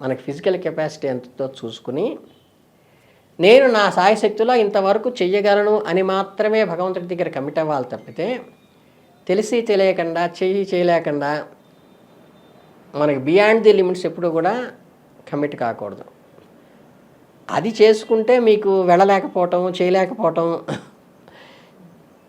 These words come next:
ఇది అనేది ఉండదు. అది ఆ సూక్ష్మమైనది గుర్తుపెట్టుకోవాలి. ఇంక్లూడింగ్ ఏంటంటే, ఆయన ఏదో పర్సంటేజ్ మాత్రమే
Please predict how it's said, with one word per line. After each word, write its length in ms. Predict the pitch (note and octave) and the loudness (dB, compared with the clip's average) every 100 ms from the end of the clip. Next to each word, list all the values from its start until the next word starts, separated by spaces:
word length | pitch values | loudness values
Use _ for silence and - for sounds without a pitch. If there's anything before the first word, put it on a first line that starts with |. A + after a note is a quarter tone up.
| _ _ _ _ _ _ _ | _ _ _ _ _ _ _
ఇది 140 | C#3 | 0
అనేది 260 | C3 C3+ B2+ | 2 2 0
ఉండదు. 300 | A2+ G2+ F#2 - - - | -4 -8 -12 -18 -20 -6
అది 220 | C3 E3+ | -4 -2
ఆ 420 | C3+ C3 B2 A#2 | 0 0 0 -2
సూక్ష్మమైనది 560 | A#2 F#3+ F#3+ A3 G#3 G3+ | -2 -4 -2 -2 0 0
గుర్తుపెట్టుకోవాలి. 720 | F3+ F3+ F3+ F3 C#3+ A#2 F#2+ - - _ | -2 -4 -6 -4 0 0 -2 -12 -20 _
ఇంక్లూడింగ్ 440 | B2+ D3 F#3+ F3+ F3 | -12 0 2 4 2
ఏంటంటే, 240 | E3+ F3 | 2 0
ఆయన 320 | F#3+ D#3+ E3 | 0 2 2
ఏదో 140 | E3+ G#3+ | 2 2
పర్సంటేజ్ 600 | D#3+ D#3 F#3+ F#3 F#3+ F#3 | 0 2 2 2 0 2
మాత్రమే 400 | F3+ F3 F#3+ | 0 0 0